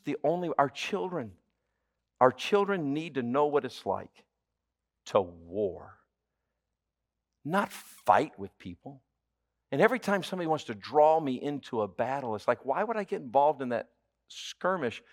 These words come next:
when the real war is for the lives of people? So many times I want to ask somebody, "Who are you working with? Who are you helping right now?"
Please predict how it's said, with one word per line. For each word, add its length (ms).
when 160
the 100
real 440
war 340
is 60
for 120
the 80
lives 360
of 100
people? 400
So 200
many 140
times 240
I 60
want 180
to 60
ask 200
somebody, 600
"Who 180
are 100
you 180
working 540
with? 320
Who 340
are 200
you 300
helping 640
right 300
now?" 320